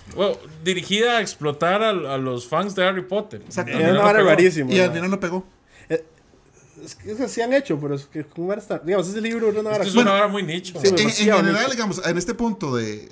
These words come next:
Speaker 2: de, de la carrera tecnológica, Sony no está para sacar algo mejor que un Switch. En este momento, ¿verdad?
Speaker 1: Es más
Speaker 2: Y a nivel de precio, a nivel de tecnología y a nivel de manufactura. En este preciso momento,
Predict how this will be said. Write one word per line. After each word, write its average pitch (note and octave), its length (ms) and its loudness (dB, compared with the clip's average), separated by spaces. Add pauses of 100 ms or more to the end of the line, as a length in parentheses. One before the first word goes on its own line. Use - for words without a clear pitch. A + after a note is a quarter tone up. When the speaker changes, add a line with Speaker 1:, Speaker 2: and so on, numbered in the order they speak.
Speaker 2:
de, B2+ 260 -4
de B2+ 120 -6
la B2+ 60 -2
carrera C#3+ 220 -6
tecnológica, F#3 640 -4 (320)
Sony D#3+ 400 -8
no E3 160 -6
está F3 300 -6
para D#3 120 -4
sacar B2+ 260 -6
algo D#3 200 -6
mejor C#3 240 -4
que C#3+ 80 -12
un B2+ 80 -6
Switch. - 340 -8 (300)
En B2+ 120 0
este F3+ 200 0
momento, B2+ 380 -2
¿verdad? - 140 -12 (360)
Speaker 1:
Es D3+ 80 -4
más F#3+ 240 2
Speaker 2:
Y - 40 -20 (200)
a F#3+ 140 2
nivel F3+ 180 2
de G#3 80 0
precio, B3 480 -2 (420)
a D3 120 -6
nivel D3+ 400 -2
de B2 100 -2
tecnología C3 600 -2 (260)
y C#3+ 160 -4
a C3 60 0
nivel B2 360 -2
de D3 100 -8
manufactura. A#2 520 -8
En C#3 140 0
este D#3 200 -6
preciso D#3+ 200 -4
momento, C#3+ 340 -6